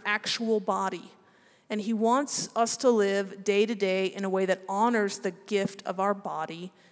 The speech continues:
and keeps it holy. Now, for Paul, the main concerns about bodies were people who drank too much, partied too hard, or had sex with people besides their spouses. Those were some of the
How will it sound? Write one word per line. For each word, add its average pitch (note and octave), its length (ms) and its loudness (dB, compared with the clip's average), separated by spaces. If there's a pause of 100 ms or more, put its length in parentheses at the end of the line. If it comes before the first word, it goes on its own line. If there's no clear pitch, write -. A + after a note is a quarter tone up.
(120)
and G#3 160 -10
keeps - 300 -10
it F#3+ 100 -2
holy. - 540 -8 (1500)
Now, G#3 200 -8 (380)
for A3 200 2
Paul, B3+ 500 6
the A#3 140 0
main A3 260 0
concerns A3 480 0
about F#3+ 260 -2
bodies F#3 520 0
were G3 80 -4
people G#3+ 300 -6
who G3 120 -6
drank F3 400 -6
too B3+ 160 -4
much, C#4+ 480 -4 (240)
partied G#3+ 340 2
too A#3 200 0
hard, F#3+ 340 0 (300)
or F#3+ 140 -2
had G3 160 0
sex - 360 -4
with F#3+ 140 -6
people F#3 260 -8
besides F#3 460 -6
their F#3 140 -4
spouses. - 760 -4 (1040)
Those G#3+ 200 0
were A3 100 -2
some A3+ 220 2
of G#3+ 60 0
the G#3 120 -4